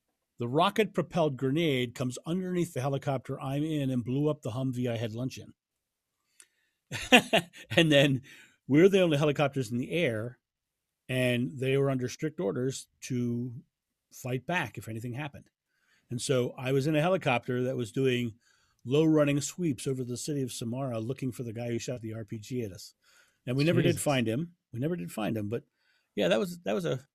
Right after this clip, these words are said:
Speaker 1: that was an interesting experience. <laughs>
Speaker 2: I was gonna say,
Speaker 1: To
Speaker 2: it's,
Speaker 1: say the
Speaker 2: it
Speaker 1: least.
Speaker 2: sounds a little intense. Yeah.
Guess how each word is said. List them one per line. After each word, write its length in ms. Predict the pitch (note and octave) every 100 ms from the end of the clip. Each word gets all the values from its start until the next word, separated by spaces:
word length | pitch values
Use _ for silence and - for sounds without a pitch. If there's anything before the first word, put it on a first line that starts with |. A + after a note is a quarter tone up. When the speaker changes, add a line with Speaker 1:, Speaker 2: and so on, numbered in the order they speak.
| -
Speaker 1:
that 60 |
was 100 | G3
an 60 | E3
interesting 380 | F3 E3+ - C3
experience. 520 | A#2+ - A2+ A#2+ -
<laughs> 40 |
Speaker 2:
I 40 | - - A3+
was 140 | D3+ E3+
gonna 120 | F3+
say, 140 | E3
Speaker 1:
To 100 | C#3
Speaker 2:
it's, 100 | C3+
Speaker 1:
say 140 | - E3
the 120 | G3+
Speaker 2:
it 40 |
Speaker 1:
least. 280 | D3+ D3 -
Speaker 2:
sounds 240 | - G3 E3
a 40 |
little 300 | D#3+ C#3 C3
intense. 500 | B2 B2 B2+ B2+ -
Yeah. 300 | E3+ F#3 B2